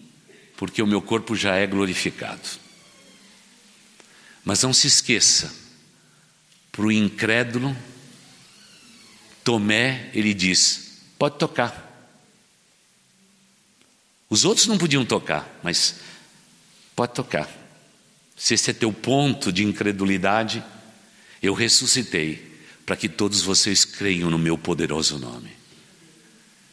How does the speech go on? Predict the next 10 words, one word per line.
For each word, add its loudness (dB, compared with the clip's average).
E -2
agora 0
Jesus 2
Cristo -2
sobe 4
aos 2
céus, 2
olha 0
de 2
novo. 0